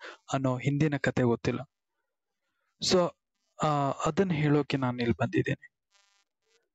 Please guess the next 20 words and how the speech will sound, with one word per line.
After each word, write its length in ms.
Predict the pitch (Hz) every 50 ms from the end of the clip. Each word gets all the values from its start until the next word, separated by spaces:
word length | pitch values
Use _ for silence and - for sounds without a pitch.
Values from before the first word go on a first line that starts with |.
| _ _ _ 196 202 202 202 - - - - -
So 240 | - - - 170 -
ಕೆಲವೊಬ್ರು 580 | - 160 160 180 185 165 - 175 170 170 165
Father's 480 | 156 - - 143 139 - 151 151 - -
ಡೇನ 180 | - 147 143 143 143
ಹೇಗ್ 220 | 143 147 139 -
celebrate 460 | - - 131 131 131 - 127 131 - - 131
ಮಾಡ್ತಾರೆ 320 | 123 120 - 135 123 123
ಅಂದ್ರೆ 200 | 120 123 139 170
just 460 | 170 156 175 190 190 - - - -
mobile 340 | 139 131 127 127 127 123 123
ಅಲ್ಲಿ. 200 | 120 120 - - - _ _ _ _ _ _ _ _ _
ಕೆಲವೊಬ್ರಲ್ಲ, 500 | - - 123 127 147 147 165 143 127 120
almost 680 | 135 156 - - - 127 131 127 135 135 131 - - -
all. 220 | 117 - 156 160 - _ - - - - - - _ _ _ - -
just 260 | 160 165 - - 156
mobile 320 | 143 131 127 135 131 127
ನಲ್ಲಿ 220 | 123 123 123 127 127
Father's 480 | - - 127 123 - 127 127 - -
ಫೋಟೋನ 340 | - - 131 127 - 127 123 123
ಹಾಕಿ, 360 | 127 131 127 - - 151